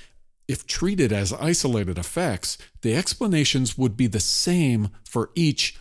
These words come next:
observed phenomena? And do you believe that the answers would be as simple as Newton's equal and opposite law of nature?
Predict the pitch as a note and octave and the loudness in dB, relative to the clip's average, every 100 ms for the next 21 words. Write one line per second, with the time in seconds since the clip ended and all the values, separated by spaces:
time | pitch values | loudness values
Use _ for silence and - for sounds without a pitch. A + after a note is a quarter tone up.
0 | - A#2+ G#2 A2 C3 B2+ G2 - - - | -6 -4 -2 2 2 2 0 -6 -10 -2
1 | C3 D#3+ A#2+ D#2+ - _ _ _ _ _ | 0 0 -2 -6 -14 _ _ _ _ _
2 | _ _ _ _ _ _ - A#2+ B2 A#2 | _ _ _ _ _ _ -2 0 2 2
3 | B2 C3+ B2+ A2+ C3 B2+ B2+ B2+ A2+ B2 | 4 2 2 -2 0 -2 0 -2 -2 -2
4 | A2 A#2+ - B2 A#2+ - - F3 - G#2 | 0 0 0 -2 -2 0 0 0 0 -2
5 | F#2 - - A2 F2+ A#2 D3 D3+ A#2+ G#2+ | -2 -8 -4 0 2 4 4 4 0 -2
6 | - - - - C#3 C3 C#3+ C3+ C#3+ - | -4 -12 -10 0 0 2 0 2 0 -2
7 | G#2+ F#2+ G#2+ - - - F#2 F2 F2 F2+ | -4 -2 -4 -4 -6 -4 -2 -2 -2 -4
8 | E2+ - - | -4 -6 -10